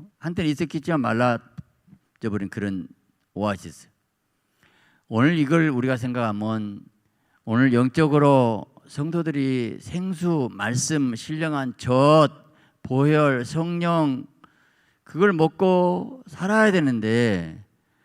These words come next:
그걸 찾아야 되는데, 실제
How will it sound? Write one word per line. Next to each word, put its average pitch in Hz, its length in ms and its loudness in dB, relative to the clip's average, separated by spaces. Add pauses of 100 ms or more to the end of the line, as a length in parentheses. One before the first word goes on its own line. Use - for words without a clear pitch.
(380)
그걸 185 340 4
찾아야 190 440 2
되는데, 165 720 0 (560)
실제 240 960 2